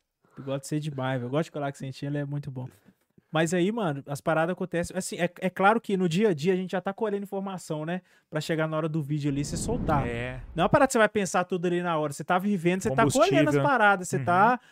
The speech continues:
Speaker 1: tá aqui na sua cabeça, tá ligado? Às vezes você anota e tal. Você tá ali colhendo. E aí, na hora que você, "Mó, preciso fazer uma parada e tal", esse, tá tudo armazenado ali, você vai juntar, entendeu? Só que eu preciso trabalhar mais ainda isso, que eu acho que eu poderia criar muito mais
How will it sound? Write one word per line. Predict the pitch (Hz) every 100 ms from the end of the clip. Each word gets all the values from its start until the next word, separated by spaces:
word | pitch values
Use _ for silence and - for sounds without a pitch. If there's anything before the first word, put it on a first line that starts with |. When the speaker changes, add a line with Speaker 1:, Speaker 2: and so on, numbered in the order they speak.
| _
Speaker 1:
tá | 180
aqui | 220 -
na | 254
sua | 254 247
cabeça, | 285 285 214 202
tá | 180
ligado? | 170 175 190 170
Às | 156
vezes | 160
você | 165
anota | 160 156 165 170 165
e |
tal. | 151 147 156 - _
Você | - 151
tá | 165
ali | 214 254
colhendo. | 254 220 185 151 135 - _ _ _ -
E | 175
aí, | 175
na | 214
hora | 226 226
que |
você, | - 208
"Mó, | 151 151 165
preciso | 180 - 160
fazer | 165 160
uma | 170
parada | 165 151 156 156
e |
tal", | 147 165 156
esse, | 147 - 151
tá | 170 160
tudo | 247 285
armazenado | 254 240 208 180 170
ali, | 165
você | 185
vai | 175 175
juntar, | 233 - 175 160 156
entendeu? | 139 143 165 214 _ _ -
Só | 151
que | 165
eu |
preciso | 165 170
trabalhar | 180 175 180 170
mais | 185 220
ainda | 220 185
isso, | 180
que | 190
eu |
acho | 185
que | 202
eu |
poderia | 202 190 196
criar | 196 185 185
muito | 240 294 247
mais | 175 180 254 -